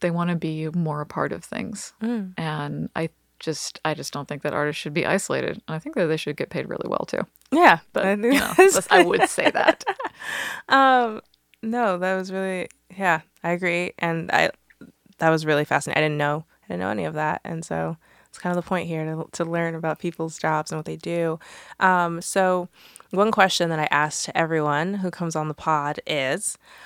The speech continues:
Speaker 2: what is one piece of advice or information you wish you'd known at the beginning of your career that you had to figure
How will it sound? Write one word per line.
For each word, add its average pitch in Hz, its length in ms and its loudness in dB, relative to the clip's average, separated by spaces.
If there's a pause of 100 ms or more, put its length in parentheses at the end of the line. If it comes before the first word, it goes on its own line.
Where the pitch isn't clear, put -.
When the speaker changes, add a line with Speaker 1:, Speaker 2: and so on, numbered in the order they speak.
(140)
Speaker 2:
what 185 200 2
is 208 200 0
one 175 340 2
piece 165 360 -6
of 156 160 -6
advice 151 520 0
or 160 60 -2
information 156 680 -6
you 156 160 -8
wish 160 300 -4
you'd 170 180 -6
known 147 420 -2
at - 120 -8
the - 80 -12
beginning 170 500 -2
of 151 140 -4
your 143 100 -4
career 120 540 -6
that 156 180 -6
you 165 60 -8
had 156 160 -6
to 151 80 -8
figure - 320 -6